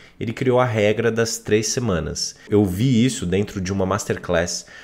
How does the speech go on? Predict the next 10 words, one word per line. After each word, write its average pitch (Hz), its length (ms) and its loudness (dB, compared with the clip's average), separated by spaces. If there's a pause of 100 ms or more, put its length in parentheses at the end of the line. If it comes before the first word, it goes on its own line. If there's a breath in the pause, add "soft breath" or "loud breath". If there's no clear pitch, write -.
(140 loud breath)
do 90 120 -4
diretor 87 480 0
no 87 100 -2
próprio 87 360 -2
YouTube, 104 520 0
onde 120 640 -2
ele 113 160 -4
falou 127 300 -2
uma 143 140 0
frase 117 580 -2